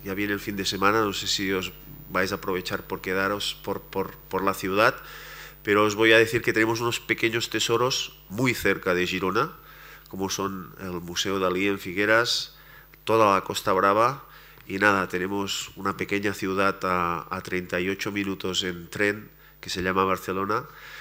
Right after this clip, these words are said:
que también nos gusta presumir de ella. <clears throat> Bueno, no, no me enrollo más, eh, solo acabo con agradecer a, a Gemma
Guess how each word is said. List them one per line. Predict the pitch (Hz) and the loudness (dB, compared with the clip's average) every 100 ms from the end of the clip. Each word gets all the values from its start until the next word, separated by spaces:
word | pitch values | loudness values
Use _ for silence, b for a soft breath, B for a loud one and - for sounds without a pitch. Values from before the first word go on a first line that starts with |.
| B B B | B B B
que | - 98 | -6 -2
también | 90 92 92 92 90 90 - - B B - | -2 0 0 0 -6 -12 -18 -20 B B -6
nos | 90 95 90 | -2 -2 -2
gusta | 104 - 107 104 95 92 | -2 2 6 8 8 6
presumir | 107 107 113 104 107 92 | 2 4 4 4 2 4
de | 98 90 | 4 4
ella. | 87 85 80 - - | 4 0 -4 -8 4
<clears throat> | 175 151 123 87 - - _ _ _ _ _ _ - _ _ - B B B B B B - | 6 6 4 2 -8 -20 _ _ _ _ _ _ -20 _ _ -20 B B B B B B 6
Bueno, | 135 143 151 - - - - | 10 10 8 2 -16 -20 -4
no, | 101 101 101 | 0 4 2
no | 85 101 | 2 -2
me | 101 107 | 2 2
enrollo | 107 107 110 107 | 2 4 4 4
más, | 104 117 151 - - | 6 6 6 4 0
eh, | 107 98 95 95 92 90 82 - - | 0 2 4 4 2 2 -2 -6 -10
solo | - 104 101 101 98 95 | -8 -2 2 4 4 4
acabo | 101 101 98 | 2 0 0
con | 101 | -2
agradecer | 101 98 98 95 107 98 | 0 0 -2 -2 -4 0
a, | 98 95 85 | 2 2 0
a | 98 | -4
Gemma | 92 101 98 104 123 | -4 -6 -2 0 0